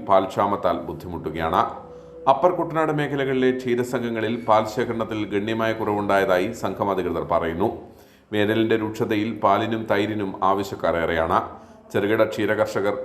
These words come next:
പാലേറെയും വീടുകളിൽ തന്നെ വിൽക്കുകയാണ്. ചൂട് കൂടിയതോടെ പശുക്കളിൽ തളർച്ചയേറുകയും തീറ്റയെടുക്കുന്നതിൽ മടിക്കുകയും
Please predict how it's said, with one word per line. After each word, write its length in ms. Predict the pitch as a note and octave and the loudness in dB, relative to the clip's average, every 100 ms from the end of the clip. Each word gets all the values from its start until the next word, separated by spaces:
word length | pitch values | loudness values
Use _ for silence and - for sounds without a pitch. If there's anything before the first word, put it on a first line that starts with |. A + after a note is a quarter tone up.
| F#2+ | 4
പാലേറെയും 500 | F#2+ G2+ G2+ G#2 A2 G2+ | 4 4 0 -2 -2 -4
വീടുകളിൽ 380 | A2 A2+ A2+ G#2+ | 0 0 0 -2
തന്നെ 160 | F#2 F2 | -4 -4
വിൽക്കുകയാണ്. 580 | E2 D#2+ E2+ D#2+ E2 F#2+ A#2+ - - - _ _ _ - | -6 -6 -4 -2 2 2 0 -4 -16 -20 _ _ _ 2
ചൂട് 200 | D#3 E3+ E3+ | 4 6 4
കൂടിയതോടെ 460 | D#3+ D#3 D3 C#3 C#3 - | 2 0 0 0 0 -2
പശുക്കളിൽ 480 | A#2+ - C3 C3 B2+ B2 | -4 -4 -4 0 0 2
തളർച്ചയേറുകയും 800 | A2+ A#2 A#2 C3+ B2 A#2 A2 G#2 G#2 A2 | 2 2 0 0 0 0 -2 -4 -6 -10
തീറ്റയെടുക്കുന്നതിൽ 720 | G#2+ A2 A#2+ A2+ A#2 A2 A2 G2+ G2+ | -8 0 0 0 -2 -2 -2 -2 -2
മടിക്കുകയും 500 | G#2 G#2+ A2+ A2+ | -2 -2 -4 -4